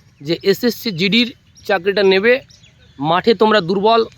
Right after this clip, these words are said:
সেই ক্ষেত্রে তোমাদেরকে বলবো তোমরা দেরি না করে আজকেই যোগাযোগ করো নদিয়ার সেই করিমপুরে অবস্থিত দেশপ্রেম কোচিং সেন্টার, যেখানে বিগত দিনের সাকসেস সব থেকে বেশি পেয়েছে।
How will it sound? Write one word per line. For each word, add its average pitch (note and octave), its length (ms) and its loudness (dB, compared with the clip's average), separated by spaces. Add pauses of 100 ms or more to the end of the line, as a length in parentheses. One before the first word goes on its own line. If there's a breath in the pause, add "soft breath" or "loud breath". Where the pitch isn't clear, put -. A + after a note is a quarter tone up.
(180)
সেই G3+ 260 -2
ক্ষেত্রে A3+ 360 -2
তোমাদেরকে G3+ 420 2
বলবো F#3+ 340 6 (560)
তোমরা E3+ 220 4
দেরি F3+ 300 4
না A#3 140 4
করে A3 240 4 (540)
আজকেই A3+ 480 2
যোগাযোগ G3+ 400 4
করো G3+ 240 4 (640)
নদিয়ার G3+ 520 4 (220)
সেই G3 260 4
করিমপুরে G3 540 4 (480)
অবস্থিত G3 360 0 (160)
দেশপ্রেম G3+ 480 2
কোচিং F#3+ 300 2
সেন্টার, F#3 400 4 (540)
যেখানে F3+ 400 2
বিগত F3+ 380 4
দিনের F#3+ 300 2
সাকসেস F#3 360 0 (300)
সব G#3 260 -2
থেকে F#3+ 220 4
বেশি F3+ 260 2
পেয়েছে। F#3 340 4